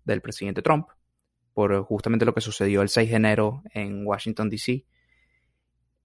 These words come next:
Y, y sí, eh, como bien planteabas, ¿no? A-, ¿hasta dónde llega el,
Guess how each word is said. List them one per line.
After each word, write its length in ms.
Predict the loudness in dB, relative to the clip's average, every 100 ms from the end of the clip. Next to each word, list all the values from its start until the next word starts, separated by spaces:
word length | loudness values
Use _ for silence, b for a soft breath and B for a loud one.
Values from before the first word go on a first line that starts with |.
| _
Y, 920 | 4 6 6 6 4 2 -2 -6 -10 -16 _ _ -4
y 100 | 2
sí, 320 | 4 4 0 _ -18 -2
eh, 200 | 0 2 0 -2
como 160 | 4 8
bien 160 | 8
planteabas, 360 | 6 6 6 6
¿no? 200 | 2 0 _ _ -4
A-, 80 | 0
¿hasta 280 | 0 2 6
dónde 260 | 8 8 8
llega 480 | 8 8 6 4 -6 _ 0
el, 500 | 2 4 2 -2